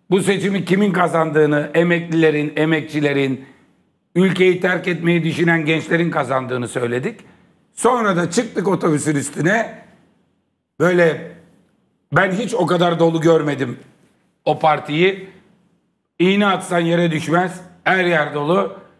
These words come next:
Çıktım, dedim ki, ne demiştim? "Bakın," dedim, "ışıklar yanıyor."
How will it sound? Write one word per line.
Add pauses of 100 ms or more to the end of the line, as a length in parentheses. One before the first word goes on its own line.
Çıktım,
dedim
ki, (340)
ne
demiştim?
"Bakın,"
dedim,
"ışıklar
yanıyor."